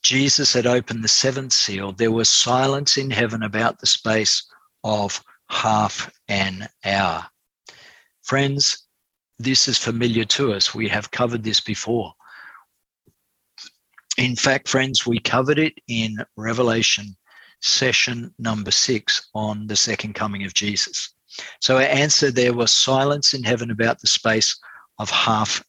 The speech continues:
an hour. Now, people are actually asking, "How long is that?" And so we went through this in number six. So very quickly, if you understand the principle that one prophetic day stands for one year, we then would dis-, divide a year of three hundred sixty-five days by twenty-four hours,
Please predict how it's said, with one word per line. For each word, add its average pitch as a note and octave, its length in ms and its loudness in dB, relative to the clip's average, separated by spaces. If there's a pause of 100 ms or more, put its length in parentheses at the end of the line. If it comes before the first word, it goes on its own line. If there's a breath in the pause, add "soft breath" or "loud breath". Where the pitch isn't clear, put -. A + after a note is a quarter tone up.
an G2+ 160 -2
hour. A2 360 0 (500 loud breath)
Now, A#2 100 2
people E3 380 2
are E3 80 4
actually C3 400 2
asking, A2+ 400 0
"How B2 300 2
long B2+ 280 2
is A#2 280 0
that?" A2 220 0
And A2 100 -4
so C3+ 180 4
we D3 140 2
went C3 180 0
through B2+ 220 0
this A#2+ 260 0 (420 loud breath)
in A2+ 220 -2
number A2 220 -4
six. - 300 0
So A#2+ 100 2
very C#3 240 4
quickly, C#3+ 500 0 (480 loud breath)
if A2 220 -2
you A#2 220 2
understand C3 600 2
the B2 60 0
principle B2+ 460 0
that B2 140 2
one B2 260 -2
prophetic B2 500 0
day A#2 240 0
stands A#2 400 -2
for G#2+ 160 -4
one A2+ 260 -2
year, C3+ 260 0 (580 loud breath)
we A2 120 -2
then C3+ 320 0
would C3 160 0
dis-, A2+ 360 -2
divide A#2+ 500 2
a A2 80 2
year A#2+ 380 2
of A2 80 0
three B2+ 240 0
hundred A#2+ 260 -2
sixty-five A#2 640 -2
days A#2+ 320 0
by G#2 180 -10
twenty-four A2 560 -6
hours, C3+ 340 0